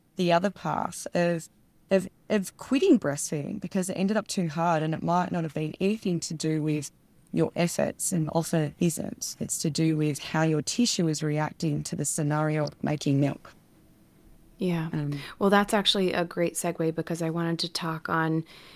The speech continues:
Speaker 2: this feelings of failure that many women might go through and how that could potentially lead to them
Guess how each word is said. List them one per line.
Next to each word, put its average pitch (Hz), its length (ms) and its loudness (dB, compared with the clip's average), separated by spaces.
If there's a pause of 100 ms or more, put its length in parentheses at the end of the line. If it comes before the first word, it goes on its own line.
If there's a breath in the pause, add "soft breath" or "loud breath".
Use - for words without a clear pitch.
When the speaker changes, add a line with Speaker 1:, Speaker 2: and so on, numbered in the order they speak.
Speaker 2:
this 156 360 0 (220)
feelings 190 800 4
of 156 160 0
failure 175 760 2 (180)
that 165 460 -8 (340)
many 170 300 0
women 165 340 0
might 165 220 -2
go 170 240 4
through 165 480 2 (320 loud breath)
and 170 160 2
how 170 300 0
that 165 240 -2
could 170 160 0
potentially 165 840 0 (400 loud breath)
lead 180 440 2
to 170 120 -2
them 170 520 2